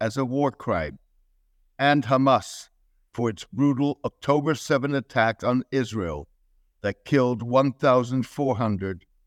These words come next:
primarily civilian Israelis. A hostage negotiator, former advisor to Israeli prime ministers,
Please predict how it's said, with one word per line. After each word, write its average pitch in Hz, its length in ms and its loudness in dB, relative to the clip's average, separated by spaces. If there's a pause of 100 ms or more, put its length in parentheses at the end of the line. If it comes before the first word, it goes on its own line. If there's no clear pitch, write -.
(140)
primarily 110 600 2
civilian 95 720 -2
Israelis. 87 760 -2 (840)
A 147 80 4
hostage 165 520 2
negotiator, 101 840 0 (500)
former 185 400 2
advisor 143 560 2
to - 160 -8
Israeli 135 460 0
prime 139 360 0
ministers, 123 720 -6